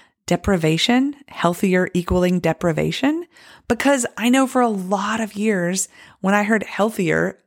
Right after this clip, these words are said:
all I thought of was deprivation and what I wasn't getting, which was sweets or whatever food I wish I would have more of and could eat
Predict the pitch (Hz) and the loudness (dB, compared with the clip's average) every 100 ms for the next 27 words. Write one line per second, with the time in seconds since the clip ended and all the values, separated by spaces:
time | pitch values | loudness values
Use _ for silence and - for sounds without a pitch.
0 | - 220 240 220 220 202 190 165 165 147 | 0 2 2 2 2 2 2 0 -2 -4
1 | 143 - 139 143 147 - 147 143 123 131 | -6 -6 -4 -4 -2 -2 -2 -2 -2 -2
2 | 139 143 143 131 151 208 156 92 - 160 | -2 -2 -2 -4 0 0 0 -4 -4 -4
3 | - 143 135 - - - - - 208 196 | -2 -2 -2 -4 -12 -16 -4 0 2 2
4 | 190 151 151 160 175 - 165 160 143 143 | 0 -2 0 0 0 0 0 2 0 0
5 | 143 143 135 139 147 147 160 175 170 160 | -2 -4 -4 -6 -6 -2 0 2 2 0
6 | 151 143 147 - 180 | -2 -6 -8 -6 -6